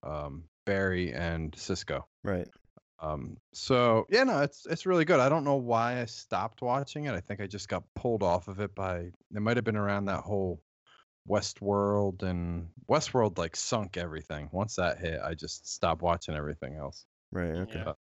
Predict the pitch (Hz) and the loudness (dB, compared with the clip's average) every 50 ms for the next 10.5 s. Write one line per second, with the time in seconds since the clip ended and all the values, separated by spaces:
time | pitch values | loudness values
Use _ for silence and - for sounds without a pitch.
0 | _ _ _ _ _ _ - - 107 107 101 101 190 160 147 160 160 156 160 151 | _ _ _ _ _ _ -4 0 2 2 4 4 2 2 2 2 4 4 4 4
1 | 143 123 127 143 147 156 160 120 107 - - - - 131 117 117 120 117 113 - | 2 2 2 2 4 4 4 4 2 -2 -8 -6 -4 -4 -2 -2 -4 -6 -6 -8
2 | - - 143 135 131 123 - - 131 127 123 123 117 117 - 131 139 117 98 90 | -10 -8 -6 -4 -6 -6 -6 -6 -6 -4 -4 -6 -8 -10 -10 -10 -10 -10 -10 -10
3 | 92 98 101 107 107 107 107 107 - - - 104 92 - - - - - - - | -12 -10 -10 -8 -8 -6 -8 -8 -10 -12 -14 -12 -12 -14 -16 -16 -18 -18 -2 2
4 | - 185 - - 202 - - - 175 - - - - - - - - - - - | 2 6 8 8 8 8 6 4 4 4 2 2 0 -4 -8 -6 -6 -6 -6 -8
5 | - - - - 170 170 151 139 139 139 135 123 - _ - 123 113 123 120 110 | -12 -10 0 4 6 8 8 10 10 8 8 4 0 _ -8 -8 -6 -6 -4 0
6 | 127 127 123 117 - - 95 87 82 - - 90 87 - - - 78 67 67 69 | 0 0 0 0 -2 -4 -6 -6 -6 -4 -4 -4 -4 -4 -6 -8 -8 -6 -6 -8
7 | - - 82 78 76 - 71 69 69 - _ _ - - _ _ - 139 143 139 | -8 -6 -6 -6 -6 -8 -8 -12 -12 -14 _ _ -20 -20 _ _ 6 8 8 10
8 | 139 143 147 143 - 147 135 135 131 127 - - - 120 127 131 127 143 160 160 | 10 10 8 6 6 6 6 6 6 6 4 4 6 8 8 8 6 6 6 6
9 | 156 151 151 151 151 147 147 131 113 107 107 104 - - 113 98 87 80 - - | 6 6 6 8 8 8 8 6 4 0 -2 -2 0 2 4 4 4 2 -2 -8
10 | - - - - 92 98 95 92 87 | -20 -20 -10 -4 -2 0 2 0 0